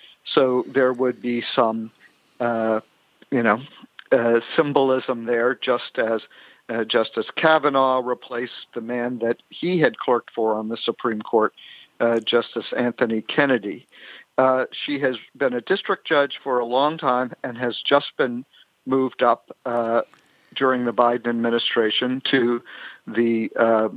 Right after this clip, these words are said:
D C Circuit. So she has already been, uh, through the Senate confirmation, uh, process recently, and she even drew a few votes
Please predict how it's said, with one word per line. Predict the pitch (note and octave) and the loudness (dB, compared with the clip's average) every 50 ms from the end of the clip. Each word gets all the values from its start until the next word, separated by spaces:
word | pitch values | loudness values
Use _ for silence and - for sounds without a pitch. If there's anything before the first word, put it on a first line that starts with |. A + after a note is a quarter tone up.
| - - _ _ - - | -12 -18 _ _ -8 -4
D | - C3 B2 - | -2 -2 -2 -2
C | - C3 A2+ | -2 -2 -2
Circuit. | - - - A#2+ A2+ - - C#3 C3+ C3+ - _ - - - - - _ - - | 0 2 2 2 2 2 0 -2 -2 -4 -8 _ -20 -20 -20 -20 -20 _ -6 -2
So | - C#3+ C3+ C3 C3 | 0 2 2 0 -2
she | - - D3 C3+ | -2 -4 -2 0
has | C3 C3+ B2+ A2+ | 0 0 0 2
already | C3 C#3 D#3+ E3+ E3 D#3+ D3 C#3+ C#3 | 2 2 2 2 2 0 -2 -4 -8
been, | B2 C#3 B2+ B2+ B2 B2 A#2+ - - - _ _ - | -4 -2 -2 -2 -2 -6 -12 -14 -18 -20 _ _ -8
uh, | C3 A#2+ A#2+ A#2 A#2 A2 - _ - | -8 -6 -4 -4 -4 -4 -6 _ -2
through | D3 D#3+ E3+ E3+ D#3+ D3+ D3+ - - | 0 2 2 2 0 -2 -6 -10 -12
the | C3 A#2 C3+ - - | -10 -8 -8 -6 -6
Senate | C#3+ C3 B2+ B2 A#2+ | -4 -4 -4 -4 -6
confirmation, | - - C#3 C3 C3 - - C3 B2 B2 B2 B2+ - - B2+ A#2 A#2 A2+ - _ - - - - _ _ _ _ | -4 -2 -2 -2 -2 -2 -2 -2 0 0 0 -2 -2 -2 -4 -6 -6 -8 -12 _ -20 -20 -20 -20 _ _ _ _
uh, | - C3 B2 B2 A#2+ A#2+ A#2 A#2+ - _ _ _ _ - | -2 0 2 2 2 2 0 0 -4 _ _ _ _ 0
process | - C3+ C3 A#2+ - - A#2+ A#2 - - | 2 2 2 4 2 -2 -4 -4 -6 -6
recently, | A2 B2 D3+ E3 - - D3+ C3 - - A#2+ A#2 B2 B2+ C#3 - _ - - - _ _ _ - | -2 -2 0 -2 0 -2 -4 -4 -2 0 0 0 0 0 -4 -10 _ -20 -20 -20 _ _ _ 0
and | B2 B2 B2 A#2+ A#2 | 0 2 0 0 0
she | - - C#3+ C3+ C#3 C#3+ | 0 0 0 2 2 2
even | D3 C3+ C#3+ C#3 C3+ | 2 2 0 -2 -2
drew | B2+ C3 C3 B2+ B2+ B2+ B2+ - | 0 2 2 2 2 2 2 2
a | B2+ A#2+ | 0 0
few | - - - D3 C#3+ C#3+ C#3 C#3 C3 | 0 -4 -2 0 2 2 2 0 0
votes | B2 B2+ B2+ A#2+ A#2+ - | 0 2 2 2 0 -2